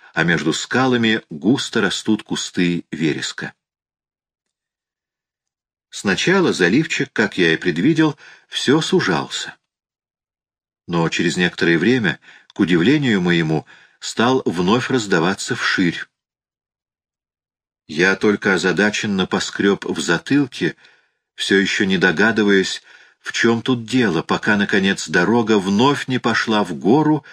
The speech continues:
и у меня мгновенно вспыхнула догадка.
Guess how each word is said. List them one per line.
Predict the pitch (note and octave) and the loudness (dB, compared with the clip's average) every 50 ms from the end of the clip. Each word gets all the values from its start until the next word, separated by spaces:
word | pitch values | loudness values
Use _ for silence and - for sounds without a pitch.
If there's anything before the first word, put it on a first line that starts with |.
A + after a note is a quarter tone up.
| - - _ _ _ _ _ | -20 -20 _ _ _ _ _
и | - F#2 | 0 2
у | G2 G2 F#2+ | 4 4 4
меня | F#2+ G2 F#2+ F#2 A2 A#2+ B2 B2 - - - - | 2 2 2 2 2 2 2 0 -2 -4 -8 -10
мгновенно | G2+ F2 D2 - - D#2+ D#2 D2+ F#2+ A#2+ C#3 C3+ C3+ C3+ C3+ | -10 -6 -4 -2 -2 0 0 2 2 0 0 -2 -4 -4 -6
вспыхнула | C3 - - - - - C3 B2+ - - C3 B2 B2 B2+ | -6 -8 -10 -6 -2 -2 0 0 -2 -4 -4 -4 -2 -2
догадка. | A#2 B2+ B2 A2 A2 F#2 D#2 - - - - C2+ - | -2 -2 -2 -2 -2 -2 -2 -4 -6 -10 -10 -10 -10